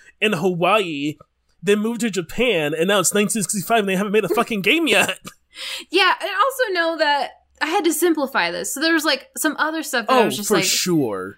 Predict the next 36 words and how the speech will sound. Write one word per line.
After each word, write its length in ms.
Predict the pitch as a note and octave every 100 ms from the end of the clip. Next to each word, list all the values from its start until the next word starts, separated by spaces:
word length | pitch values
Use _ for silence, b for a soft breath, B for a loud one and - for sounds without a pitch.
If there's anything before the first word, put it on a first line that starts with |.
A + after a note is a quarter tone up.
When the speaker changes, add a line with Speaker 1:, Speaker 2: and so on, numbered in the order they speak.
| _
Speaker 2:
like, 200 | E4+ D4
getting, 360 | F4 E4 C#4+ C4+
like, 300 | C4 A#3 -
handed, 400 | A3+ B3+ B3 B3+
like, 140 | A#3 A3
the 100 | A#3+
whole 200 | D#4 B3
dissolution 600 | D4 A3+ F#3+ F#3+ F#3+ G3
of 100 | F#3+
Service 380 | F#3+ F#3 G3
Games 400 | - F3+ F#3 F#3+
was, 180 | G3+ F#3+
like, 160 | G3 F3+
really 240 | G3 F#3 F#3
wild, 580 | F3 F3 F3 F3 F3 -
and 80 | F3
I 100 | E3
was 140 | D#3+
like, 280 | D3 D3+ -
"This 240 | F#3+ F#3+ -
is 100 | E3
a 60 | C#3+
lot. 280 | B2+ F#2+ F3+
We 80 | E3+
have 220 | E3+ E3
to 140 | D3+
simplify 560 | D#3+ D3+ D#3+ D3+ E2+ -
this 260 | - F#3
in 120 | F#3 E3
order 280 | E3+ E3+
to 100 | E3+
fit 320 | F#3 - G3+ B3+
into 240 | - C4
the 100 | D#4+
format." 500 | - B3 G#3 G3 G3+
Speaker 1:
Yeah, 300 | G3 E3 D3